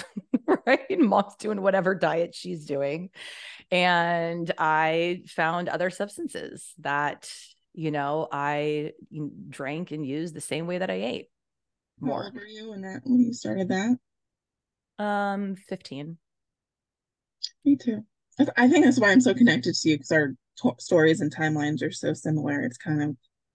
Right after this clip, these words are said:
Speaker 2: crazy. <laughs> And, like,
Speaker 1: Yeah.
Speaker 2: the stories you made up about yourself and the way that it manifested in your life, it's just very similar. Okay. So around fifteen, that starts.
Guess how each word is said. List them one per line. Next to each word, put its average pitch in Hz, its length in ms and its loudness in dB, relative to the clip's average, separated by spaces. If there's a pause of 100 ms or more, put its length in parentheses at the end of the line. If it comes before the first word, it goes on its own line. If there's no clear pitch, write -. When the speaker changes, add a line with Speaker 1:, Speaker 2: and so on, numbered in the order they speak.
(220)
Speaker 2:
crazy. 156 720 -2
<laughs> - 60 -14 (800)
And, 175 380 0
like, 202 140 4
Speaker 1:
Yeah. - 60 -6
Speaker 2:
the 202 80 4
stories 190 460 6
you 196 80 2
made 175 160 4
up 165 140 2
about 165 240 0
yourself 170 640 -2
and 170 100 -6
the 165 80 -4
way 165 180 0
that 165 140 2
it 160 100 -4
manifested 165 1000 -2
in - 140 -4
your 160 160 -2
life, 160 400 -2
it's - 400 -12
just - 160 -8
very - 220 -2
similar. - 380 -10 (840)
Okay. 170 320 4 (380)
So 175 320 6
around 170 240 8
fifteen, 202 460 2
that 175 200 2
starts. - 640 -4